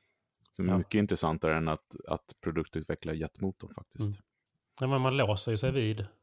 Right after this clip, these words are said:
Speaker 2: man låser sig vid den he-, den, den traditionella lösningen, ja. Det är det som blir snurrigt i det.
Speaker 1: Precis, då tar man in idéer på hur man kan le-,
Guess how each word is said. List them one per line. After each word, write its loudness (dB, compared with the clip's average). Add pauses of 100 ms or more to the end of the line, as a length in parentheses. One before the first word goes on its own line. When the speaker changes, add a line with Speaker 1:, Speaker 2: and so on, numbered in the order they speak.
(240)
Speaker 2:
man 0
låser 0
sig -2
vid 0
den -2
he-, -2
den, -6
den -4 (260)
traditionella -2
lösningen, -6
ja. -10 (1200)
Det -12
är -6
det -4
som -4
blir -8
snurrigt -4
i -6
det. -10 (180)
Speaker 1:
Precis, 2
då 0
tar 4
man 4
in 4
idéer 4
på 4
hur 4
man 2
kan 0
le-, 4